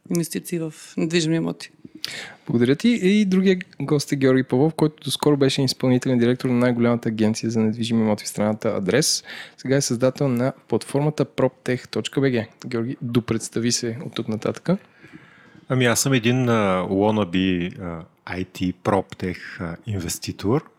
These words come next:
Speaker 3: и се надявам на скоро време да подпомогна развитието на PropTech компаниите в, а, България, за което се надявам да говорим по-късно.
Speaker 2: Има две новини, които обсъждахме преди да започнем разговора в последно време. Първото е, мисля, че миналата седмица парламента гласува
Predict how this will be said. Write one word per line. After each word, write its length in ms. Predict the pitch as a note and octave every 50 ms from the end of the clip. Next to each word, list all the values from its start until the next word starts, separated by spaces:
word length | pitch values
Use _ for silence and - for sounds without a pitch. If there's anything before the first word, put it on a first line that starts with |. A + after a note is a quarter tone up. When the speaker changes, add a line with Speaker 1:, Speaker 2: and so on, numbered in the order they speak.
| _ -
Speaker 3:
и 240 | A#2 A2+ A#2+ C3
се 160 | B2 - - A2+
надявам 460 | G2+ F#2+ F2 F#2 F2 F2 F#2 G#2+ A#2
на 160 | A2+ G#2 F#2+
скоро 400 | - - - - G2+ G2 G2 F#2
време 420 | E2+ F2+ F2 E2+ E2 F#2+ G#2 A2+
да 120 | G#2+ G2+ F#2+
подпомогна 640 | - - - - - F2+ F2 F2+ F2 E2 G2+ G2 F#2+
развитието 680 | F#2+ E2 D#2+ F2+ F2 - - F#2 E2+ - - - G#2
на 340 | G2+ G2 F#2 F2 E2+ F2 F#2
PropTech 480 | - - - F2+ - - - G2 E2 -
компаниите 800 | - - F2 E2 - F2 E2+ E2+ E2+ E2 D#2+ - - - E2
в, 160 | D#2+ D#2+ E2 - - - -
а, 180 | - F2 F2 D#2+
България, 640 | D#2 F2 E2 E2+ E2 F2+ D#2+ D2 D2 E2 G#2 C#3+ F3 _ _ _ - - - - _ -
за 120 | - A#2+
което 260 | - - F#2+ E2+ -
се 100 | - G#2+
надявам 320 | G#2 F#2 - F#2 F2 E2+ E2
да 80 | F#2+
говорим 320 | D#2+ E2+ E2 E2+ F2 F2 F2
по-късно. 460 | - - - - - - - - _ _ _ _ _ _ _ _ -
Speaker 2:
Има 320 | - F3+ F#3 F#3 F3+ F3 D#3+
две 360 | D3 C3+ C3+ C3+ D#3+ F3 E3+
новини, 300 | D#3+ C#3+ C3+ C3+ C3 B2
които 500 | - - B2+ - - B2+ B2+ B2 A#2+ B2
обсъждахме 460 | A#2+ - - C3 A#2+ A#2+ A#2+ - B2
преди 260 | A#2+ - A#2+ A#2 A#2+
да 60 | A#2
започнем 420 | A2+ A2+ - - A2+ - - A2+ A2
разговора 640 | A2 A2+ A#2 A#2 - A#2+ A#2 B2+ C3+ B2+ A#2+ A#2+ A#2 A#2+ - _ _ _ _ -
в 280 | - A#2+ A#2 A#2+ A2+ - - _ -
последно 300 | C3 - C3 B2 A#2 A#2+
време. 220 | D3+ E3 E3+ D#3+
Първото 420 | D3+ - E3+ D#3+ D#3+ D3+ - -
е, 260 | D#3 D3+ D3 C#3+ C3+ -
мисля, 280 | D3 C3+ C#3+ - - C3
че 120 | - -
миналата 180 | C#3 C3+ C3 B2
седмица 300 | - C3 B2+ - - C#3
парламента 420 | - B2+ B2+ C3 C3+ C3+ C3 -
гласува 760 | A#2+ A#2+ B2 A2 A2+ - - - E3 D#3 C#3 B2 A#2 C3 C#3+